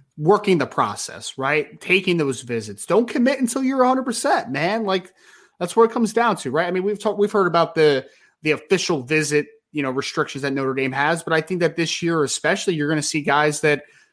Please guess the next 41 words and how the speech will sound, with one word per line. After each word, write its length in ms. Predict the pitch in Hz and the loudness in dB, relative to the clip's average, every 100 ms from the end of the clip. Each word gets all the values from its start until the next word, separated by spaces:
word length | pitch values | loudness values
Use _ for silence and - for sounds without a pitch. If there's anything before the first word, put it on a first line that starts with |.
| _ - | _ -4
you 100 | 156 | 0
know, 100 | 147 | 4
Notre, 260 | 170 196 143 | 4 2 0
I, 120 | 151 | -2
I'm 160 | 165 170 | -2 -2
sure 180 | - 226 | 2 2
that 120 | 208 | 4
there's 180 | 180 160 | 2 0
gonna 140 | 185 | 0
be 80 | 175 | 0
a 40 | |
couple 240 | 156 180 170 | -2 -4 0
guys 280 | 165 165 156 | 0 0 0
that, 160 | 147 | 0
you 60 | 160 | 0
know, 100 | 151 | 0
maybe 240 | 151 156 | 0 -2
wanna 300 | 143 147 165 | -2 -2 -2
go 440 | 151 147 160 156 139 | 0 2 4 4 2
public, 560 | - - 202 139 143 - | -2 -2 0 0 -2 0
but 200 | 143 135 | -2 0
Notre 200 | 160 170 | 0 2
Dame's 220 | 180 170 | 0 -2
gonna 140 | 170 | -2
have 140 | 170 175 | -2 -2
a 40 | |
truthful 340 | - 196 190 | -4 -4 -2
conversation 580 | 170 190 165 180 185 170 | 0 0 0 -2 -2 -2
of, 100 | 151 | 0
like, 260 | 151 139 _ _ _ _ _ _ _ - | 0 0 _ _ _ _ _ _ _ -4
"Awesome, 440 | 160 214 - 104 123 | 2 2 0 -8 -8
we'd 160 | 120 143 | -4 2
love 200 | 214 185 | 2 2
to 60 | |
have 300 | 143 185 147 | 0 0 0
you, 160 | 117 107 _ _ _ - | -4 -6 _ _ _ 0
but 380 | 202 170 139 - | 4 4 2 -2
make 160 | 180 226 | -2 0
sure 120 | 262 | 0
you're 140 | 190 | -2
ready, 400 | 123 123 - 113 | -2 -4 -6 -16